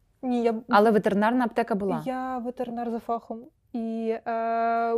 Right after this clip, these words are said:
Speaker 1: працювала ветлікарем до того, як потрапила в піар. І саме в піар і маркетинг я потрапила, тому що в мене була аптека.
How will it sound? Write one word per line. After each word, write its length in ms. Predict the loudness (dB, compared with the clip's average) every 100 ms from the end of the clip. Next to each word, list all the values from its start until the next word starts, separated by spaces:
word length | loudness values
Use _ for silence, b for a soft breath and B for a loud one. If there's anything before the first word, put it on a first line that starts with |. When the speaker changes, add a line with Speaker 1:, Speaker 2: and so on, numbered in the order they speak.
| 0
Speaker 1:
працювала 520 | -2 -2 -2 0 0
ветлікарем 640 | -2 -4 -4 0 0 0
до 100 | -2
того, 160 | -2 -2
як 140 | -2
потрапила 440 | -4 -2 -2 0 -4
в 40 | -2
піар. 280 | 0 0 -2
І 240 | -2 -2 0
саме 360 | 0 0 -2
в 80 | -6
піар 360 | 0 2 2 -2
і 120 | -4
маркетинг 480 | -4 -2 -2 -2 -4
я 100 | -6
потрапила, 440 | -6 -2 -2 0 -2
тому 200 | -2 -6
що 120 | -6
в 40 |
мене 140 | -4 -2
була 200 | -2 -4
аптека. 480 | -6 -2 -2 -2